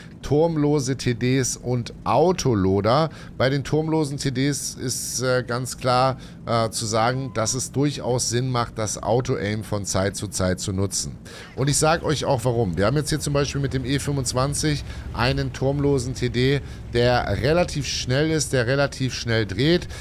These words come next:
Wir haben auch noch weitere andere turmlose T Ds, die eine sehr hohe Drehgeschwindigkeit haben. Ich denke da zum Beispiel an sowas wie einen W Z hundertzwanzig, also den Premium Achter T D der Chinesen.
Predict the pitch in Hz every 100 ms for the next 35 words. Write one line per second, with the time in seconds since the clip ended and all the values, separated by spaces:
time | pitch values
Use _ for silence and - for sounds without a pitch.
0 | - 117 117 117 131 143 143 117 110 120
1 | - 95 127 131 117 113 101 135 131 123
2 | 113 120 110 104 107 104 92 127 123 113
3 | 117 107 92 127 113 123 107 92 131 127
4 | - 104 87 95 90 92 110 95 - 101
5 | 104 90 90 90 - 95 85 95 98 90
6 | 90 82 87 92 101 92 98 90 - 92
7 | 117 120 92 78 85 85 80 98 104 98
8 | 87 95 - 95 - 87 95 87 80 87
9 | 98 143 135 156